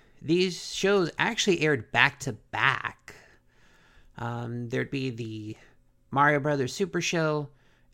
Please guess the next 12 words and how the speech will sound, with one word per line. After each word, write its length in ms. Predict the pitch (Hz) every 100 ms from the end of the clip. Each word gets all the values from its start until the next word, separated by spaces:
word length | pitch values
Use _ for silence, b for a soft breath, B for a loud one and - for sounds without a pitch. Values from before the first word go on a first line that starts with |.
| -
and 380 | 135 127 143 151
literally 400 | 208 214 185 147
right 200 | 147 143
after 260 | 135 139
that 120 | 123
would 80 | 123
be 80 | 135
the 100 | 127
Legend 340 | 123 123 127
of 40 | 117
Zelda 300 | 117 104 110
cartoon. 580 | 117 - - 107 117